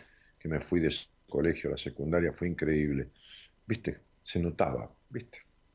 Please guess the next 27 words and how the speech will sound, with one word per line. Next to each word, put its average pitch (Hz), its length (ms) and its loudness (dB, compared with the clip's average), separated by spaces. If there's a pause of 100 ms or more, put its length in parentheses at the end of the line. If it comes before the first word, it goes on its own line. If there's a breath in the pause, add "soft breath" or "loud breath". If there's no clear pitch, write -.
(1120)
No - 60 -4
hay 101 40 0
nada 101 120 0
que 82 60 2
hacerle, 82 300 2
soy 87 180 -4
medio 87 260 0
brujo. 80 300 -2 (300 loud breath)
Mónica 131 320 4
Latorre 139 340 4
dice, 120 180 -2
"Nosotros, 139 420 0
al 110 100 4
ser 117 140 2
varios 117 280 2
chicos - 300 -4
entre 98 200 -2
vecinos 104 360 0
y 104 40 4
primos 113 360 0
hermanos, 147 640 2 (240 loud breath)
organizamos 107 680 -2
una 107 140 0
familia 127 420 2
donde 101 260 4
alguien 117 280 0
tenía, 113 400 -2